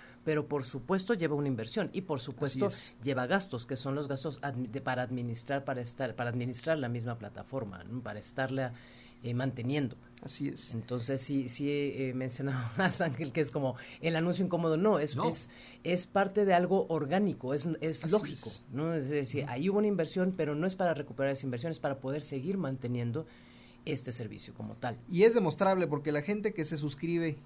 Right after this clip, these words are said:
Speaker 2: o que, he-, he-, hemos recibido correos de, "Bueno, pues yo, yo compro la suscripción, pero, pero ¿cómo sé que no se lo van a gastar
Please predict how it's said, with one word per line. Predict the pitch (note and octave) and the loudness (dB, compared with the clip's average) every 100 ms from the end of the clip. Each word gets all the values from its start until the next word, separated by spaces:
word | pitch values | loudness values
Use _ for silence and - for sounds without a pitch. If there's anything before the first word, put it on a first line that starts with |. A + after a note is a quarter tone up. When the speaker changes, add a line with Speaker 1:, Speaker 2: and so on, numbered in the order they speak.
| - | -8
Speaker 2:
o | C3+ B2+ | -8 -4
que, | C#3+ C3+ C3 - E3+ F3 | -4 -2 -4 -4 -4 0
he-, | F3+ | 0
he-, | G3+ G#3 | 0 0
hemos | G#3+ G#3 | 2 2
recibido | D#3+ E3 F3+ | 2 2 2
correos | F3+ C#3+ D3 D3 | 0 0 2 0
de, | C3 B2+ - - - - | -2 -8 -12 -20 -20 0
"Bueno, | A3+ | 2
pues | G3 | 4
yo, | G3+ G#3+ | 6 4
yo | F#3+ G3+ G#3 G3+ G3 A1+ B1 C#3+ - - - | 4 4 4 2 0 -4 -12 -14 -18 -20 -4
compro | F#3+ G3 F#3+ F#3 | 0 0 2 2
la | D3+ | 2
suscripción, | D3+ C#3 C#3+ E3 E3 | -2 -2 -2 0 -2
pero, | D#3+ D3 A#2+ A#2+ - - - - - - | 0 -2 -2 -8 -16 -20 -20 -20 -20 -8
pero | D#3+ | -6
¿cómo | D#3 F#3 | 0 0
sé | F3 F3+ | 0 -2
que | F3 | -2
no | E3 | -4
se | E3 | -2
lo | D#3 | 0
van | D#3 | 0
a | |
gastar | C#3 - D3+ D3 | -4 0 0 0